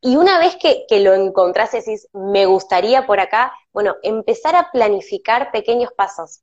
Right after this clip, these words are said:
pequeños pasos. Yo aprendí en este tiempo eso, pequeños pasos. No, no tratar de hacer de golpe una empresa de juguetes, eh, no tratar de hacer de golpe una clínica psicopedagógica, no,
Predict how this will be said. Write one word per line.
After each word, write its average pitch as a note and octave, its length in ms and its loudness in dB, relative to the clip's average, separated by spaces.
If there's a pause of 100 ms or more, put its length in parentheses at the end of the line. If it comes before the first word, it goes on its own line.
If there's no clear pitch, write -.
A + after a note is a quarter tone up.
pequeños G#3+ 380 -4
pasos. G3+ 280 -10
Yo B3+ 80 -4
aprendí B3 480 0
en C4 80 2
este B3 200 -6
tiempo A3 280 -2
eso, F#3 320 -2 (200)
pequeños A#3+ 380 2
pasos. F3 400 -6 (380)
No, A#3 640 4 (360)
no A#3+ 200 2
tratar A#3+ 320 2
de A3+ 60 2
hacer G#3+ 420 0
de G3+ 120 2
golpe A3+ 480 2
una G#3+ 140 2
empresa F#3+ 380 0
de E3 80 0
juguetes, E3+ 540 -4 (280)
eh, G3+ 300 4
no A#3 160 2
tratar A3+ 340 2
de A3+ 60 4
hacer A3 260 0
de G#3+ 100 2
golpe A3+ 240 2
una G#3+ 200 0
clínica A3+ 560 2
psicopedagógica, F#3+ 840 0
no, F#3+ 220 -4